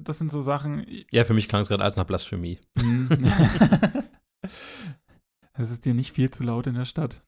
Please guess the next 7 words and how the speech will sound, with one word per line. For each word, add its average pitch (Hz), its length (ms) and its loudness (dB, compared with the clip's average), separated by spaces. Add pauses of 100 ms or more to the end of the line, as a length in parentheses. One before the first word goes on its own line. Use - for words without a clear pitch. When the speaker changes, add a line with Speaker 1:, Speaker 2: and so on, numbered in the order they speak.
(280)
Speaker 2:
Nö. 92 300 -10 (120)
Speaker 1:
Okay. 117 380 -6 (360)
Ähm, 143 760 2 (1120)
ich 151 120 4
muss 170 180 4
halt, 156 320 2
äh, 131 460 0